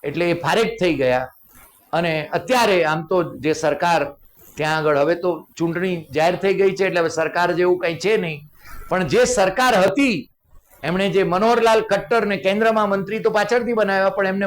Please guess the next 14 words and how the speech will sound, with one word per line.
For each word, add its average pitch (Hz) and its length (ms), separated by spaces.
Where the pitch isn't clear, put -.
મુખ્યમંત્રી 226 520
પદેથી 180 460
ફારેક 247 360
કર્યા 143 340
અને 208 200
સૈનીને 294 440
મુખ્યમંત્રી 185 580
બનાવ્યા, 131 500
જે 147 200
લોકસભાના 233 560
સભ્ય 175 320
હતા 165 240
એ 135 100
વખતે. 123 380